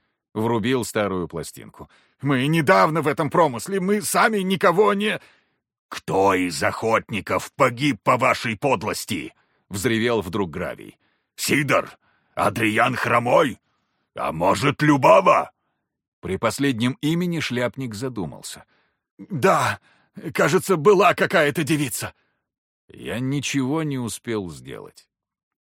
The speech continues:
В горло Шляпника просто и незатейливо вонзился ледяной кол. Пробил его шею насквозь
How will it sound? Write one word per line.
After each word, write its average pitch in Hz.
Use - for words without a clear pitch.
В 69
горло 135
Шляпника 120
просто 135
и 120
незатейливо 120
вонзился 117
ледяной 104
кол. -
Пробил 175
его 143
шею 147
насквозь 127